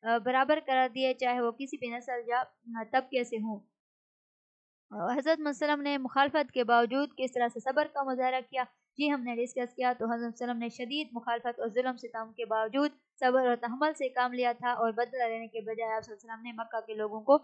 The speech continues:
उम, माफ़ कर दिया था। Then हमने देख-, देखा कि हज़रत सल्लल्लाहु अलैहि वसल्लम के ने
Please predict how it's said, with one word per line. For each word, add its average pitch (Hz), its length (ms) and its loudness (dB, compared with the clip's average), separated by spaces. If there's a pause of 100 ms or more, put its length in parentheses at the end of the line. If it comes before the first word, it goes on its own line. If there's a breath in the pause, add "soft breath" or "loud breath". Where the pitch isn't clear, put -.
(280 soft breath)
उम, 226 420 -8
माफ़ 240 200 2
कर 208 200 -8
दिया 208 200 -8
था। 208 260 -14 (280 soft breath)
Then 311 140 2
हमने 311 280 0
देख-, 269 360 -6
देखा 277 320 2
कि 262 260 -2
हज़रत 247 140 4
सल्लल्लाहु 262 200 0
अलैहि - 0 -
वसल्लम 254 300 -4
के 240 180 -8
ने 247 220 -4